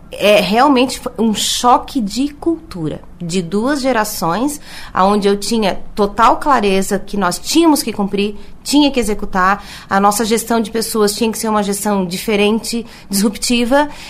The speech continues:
e aí eu me esbarrava naquela cultura de que, assim, manda quem pode, obedece quem tem juízo. <laughs>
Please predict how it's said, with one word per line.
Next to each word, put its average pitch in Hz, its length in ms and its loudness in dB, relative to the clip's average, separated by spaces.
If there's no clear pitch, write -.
e 285 160 4
aí 214 260 4
eu 226 140 4
me 254 80 4
esbarrava 254 760 4
naquela 254 400 2
cultura 247 680 0
de 254 160 -2
que, 262 120 -2
assim, 247 280 0
manda 185 440 2
quem 208 180 2
pode, 190 400 4
obedece 226 380 2
quem 285 100 2
tem 320 180 4
juízo. 440 440 6
<laughs> - 680 0